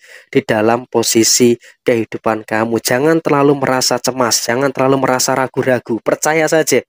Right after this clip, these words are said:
dengan kemampuan yang ada di dalam diri kamu. Kalau kamu itu mampu,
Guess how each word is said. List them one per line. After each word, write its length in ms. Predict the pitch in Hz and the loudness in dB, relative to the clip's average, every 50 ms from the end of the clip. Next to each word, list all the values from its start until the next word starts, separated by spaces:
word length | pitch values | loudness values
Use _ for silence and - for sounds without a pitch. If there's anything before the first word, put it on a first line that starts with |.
| _ _ _ _ - - - _ _ - | _ _ _ _ -20 -20 -20 _ _ -2
dengan 240 | 139 131 131 123 120 | 0 0 0 0 0
kemampuan 560 | - 131 131 131 127 123 - - 135 135 135 | -2 -2 0 0 -2 -2 0 0 -2 0 0
yang 160 | 123 120 113 - - | 0 -2 -2 -2 -2
ada 240 | 123 123 - 131 123 | -2 0 2 2 0
di 100 | - 123 - | 0 0 -2
dalam 240 | 127 117 117 117 117 | 0 0 0 0 0
diri 240 | 113 - 123 120 117 | -2 0 0 0 0
kamu. 320 | - - 117 131 170 180 | 2 0 0 0 0 -2
Kalau 240 | - - 131 123 - | 0 0 0 0 0
kamu 400 | - - 135 143 151 156 151 - | -2 -2 -4 -2 0 -2 0 2
itu 80 | 156 | 0
mampu, 480 | 151 160 156 151 151 151 151 - 131 110 | 2 2 2 0 0 0 0 2 2 0